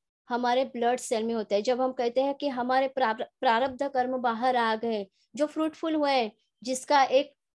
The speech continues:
अगर पाप का आपका एक कुछ कर्म बाहर आ रहा है, तो उस दौरान व्यक्ति को कुछ भी,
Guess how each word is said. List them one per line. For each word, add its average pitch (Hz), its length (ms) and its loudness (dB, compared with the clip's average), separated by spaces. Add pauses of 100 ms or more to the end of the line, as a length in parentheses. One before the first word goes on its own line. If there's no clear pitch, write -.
(140)
अगर 262 360 0 (340)
पाप 285 280 2
का 294 160 4
आपका 262 580 2 (160)
एक 254 260 -4
कुछ 269 320 -12 (100)
कर्म 254 300 4
बाहर 247 360 2
आ 233 160 2
रहा 226 160 0
है, 226 280 -4 (300)
तो 285 220 4 (160)
उस - 560 -10
दौरान 254 500 4
व्यक्ति 240 360 -2
को 294 180 0
कुछ 339 420 -6
भी, 320 200 0